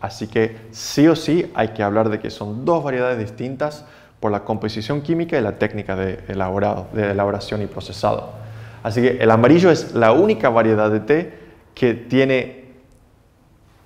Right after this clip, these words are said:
una disparidad entre oxidación y fermentación. Nada de oxidación enzimática,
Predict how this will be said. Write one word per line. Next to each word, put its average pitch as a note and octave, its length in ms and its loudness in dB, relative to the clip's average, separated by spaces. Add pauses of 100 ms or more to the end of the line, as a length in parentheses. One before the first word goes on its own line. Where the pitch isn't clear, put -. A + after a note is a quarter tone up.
(220)
una B2 220 4
disparidad A#2+ 1040 0
entre A2+ 240 2
oxidación A2 560 -2
y A2 40 -4
fermentación. G#2 600 -6 (400)
Nada D3 420 4
de D3+ 100 6
oxidación A#2+ 540 -2
enzimática, E3+ 760 -2